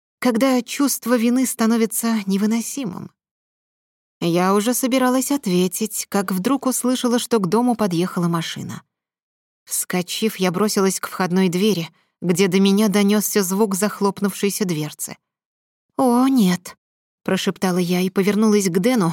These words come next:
который, заметив мой испуг, тоже встал из-за стола. "Немедленно уходи через черный ход". Не задавая вопросов, он направился к задней двери,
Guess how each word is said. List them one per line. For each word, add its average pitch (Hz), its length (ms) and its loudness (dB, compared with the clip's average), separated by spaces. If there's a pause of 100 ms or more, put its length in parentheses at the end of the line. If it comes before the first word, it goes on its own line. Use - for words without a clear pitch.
(140)
который, 208 380 2
заметив 202 500 0
мой 196 220 4
испуг, - 400 -4
тоже 233 240 0
встал 214 340 -2
из-за 202 220 0
стола. 165 420 -2 (840)
"Немедленно 214 920 2
уходи 214 480 0
через 233 340 -2
черный 185 360 -2
ход". - 360 -12 (880)
Не 185 160 2
задавая 196 480 0
вопросов, 240 640 -2
он 220 140 2
направился 202 580 -2
к 170 80 -4
задней 180 380 -2
двери, 165 340 -2